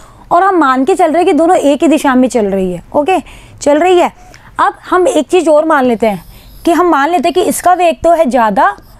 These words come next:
और इस वाली बॉल का वेग क्या है? कम। हम मान रहे हैं भाई, हम कुछ भी हो सकता है, इसका ज़्यादा इसका कम,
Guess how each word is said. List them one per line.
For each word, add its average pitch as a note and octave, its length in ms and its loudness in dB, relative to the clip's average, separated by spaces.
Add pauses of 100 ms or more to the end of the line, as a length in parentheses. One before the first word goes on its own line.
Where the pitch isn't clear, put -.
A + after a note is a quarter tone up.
(140)
और E4 140 0
इस F4 280 -4
वाली C#4 280 0
बॉल A3+ 260 -2
का C4+ 160 -2
वेग A#3 340 -2
क्या C4 140 0
है? C4 240 -2 (200)
कम। F#4+ 240 -2 (240)
हम C4+ 120 2
मान C4 260 0
रहे G4+ 80 0
हैं D#4 120 0
भाई, D4 200 0
हम E4+ 180 -6
कुछ D#4 200 -2
भी E4+ 100 2
हो F#4+ 100 2
सकता D4+ 280 -2
है, D4+ 100 0 (360)
इसका F4+ 240 0
ज़्यादा D#4+ 260 2
इसका D#4+ 280 0
कम, D4 220 -2